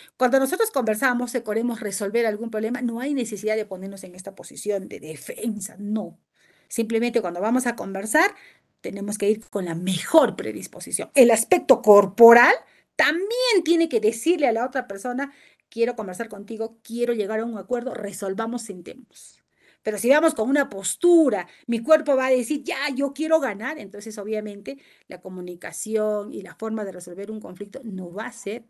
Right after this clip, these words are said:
el más adecuado. Y tiene que ver mucho cómo expresamos nosotros esto. Bien, ¿qué, qué causas vamos a encontrar? Tres, vamos a citar tres, unas individuales, otras familiares y otras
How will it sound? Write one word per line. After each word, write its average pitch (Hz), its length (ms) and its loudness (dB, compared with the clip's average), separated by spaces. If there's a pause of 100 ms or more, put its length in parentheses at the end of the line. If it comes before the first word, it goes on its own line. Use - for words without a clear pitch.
(120)
el 170 160 -14
más 185 320 -14
adecuado. 165 460 -18 (320)
Y 190 100 -12
tiene 240 260 0
que 233 120 2
ver 233 120 4
mucho 226 280 -4
cómo 185 180 -8
expresamos - 560 -14
nosotros - 440 -20
esto. - 220 -20 (800)
Bien, 220 160 4 (300)
¿qué, 294 180 4
qué 359 140 4
causas 381 340 4
vamos 320 300 2
a - 20 2
encontrar? 262 640 0
Tres, 202 360 -4
vamos 208 280 -10
a 226 60 -6
citar 214 400 -8
tres, 190 240 -8
unas 196 200 -10
individuales, 269 600 -2
otras 254 200 -4
familiares 233 520 -2
y - 20 -6
otras 214 300 -10